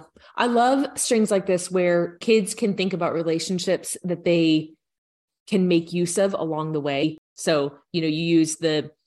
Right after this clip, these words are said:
one twenty to help you with the two forty or the twelve hundred to help you with the six hundred. But I love when there's kind of a clunker at the end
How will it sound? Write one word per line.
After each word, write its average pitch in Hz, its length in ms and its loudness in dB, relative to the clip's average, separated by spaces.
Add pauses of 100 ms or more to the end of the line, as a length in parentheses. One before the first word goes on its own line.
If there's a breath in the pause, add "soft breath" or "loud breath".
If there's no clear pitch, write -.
(200)
one 160 240 -2
twenty 160 360 -4
to 156 80 -2
help 151 180 -6
you - 60 -4
with 139 100 -8
the 160 80 -6
two 175 200 -2
forty 151 580 0
or 143 200 -2
the 135 320 -2 (580)
twelve 170 320 0
hundred 160 340 2
to 156 60 2
help 156 160 -4
you 170 80 0
with - 80 -10
the 147 60 -6
six - 320 -4
hundred. 151 500 0
But 196 100 4
I 190 60 6
love 190 480 2
when 247 200 2
there's 180 360 0
kind 196 220 -4
of 160 60 -8
a - 20 -12
clunker 165 480 -4
at 208 100 -4
the 180 180 -4
end 202 340 0